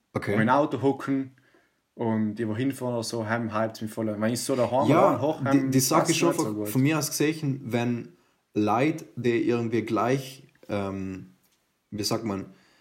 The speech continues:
Speaker 1: in Englisch darf's mir reinfallen, wenn gleich Leute, halt, wenn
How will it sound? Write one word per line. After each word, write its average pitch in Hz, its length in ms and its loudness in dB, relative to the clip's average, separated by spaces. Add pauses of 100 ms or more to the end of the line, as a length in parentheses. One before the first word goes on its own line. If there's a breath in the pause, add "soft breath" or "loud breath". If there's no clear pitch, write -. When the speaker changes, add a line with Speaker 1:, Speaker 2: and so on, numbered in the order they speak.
(480 soft breath)
Speaker 1:
in 117 140 2
Englisch 123 300 2
darf's 120 200 0
mir 110 120 -2
reinfallen, 120 680 0 (400)
wenn 110 260 -2
gleich 120 540 0
Leute, 113 440 0 (480)
halt, 113 260 0
wenn 107 260 -2